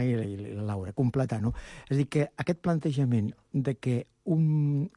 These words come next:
un món més solidari és més humà. És un plantejament molt general. Això vol dir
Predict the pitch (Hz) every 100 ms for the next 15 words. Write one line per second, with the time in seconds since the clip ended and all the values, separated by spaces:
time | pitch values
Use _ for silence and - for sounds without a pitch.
0 | _ - 170 160 156 147 190 - 135 131
1 | 151 - 151 135 127 123 123 147 _ -
2 | - _ - 131 117 104 95 85 90 _
3 | _ _ _ - - - - 240 254 143
4 | 143 202 156 180 143 113 98 160 120 -
5 | - - - - _ _ - - 233 262
6 | 208 196 196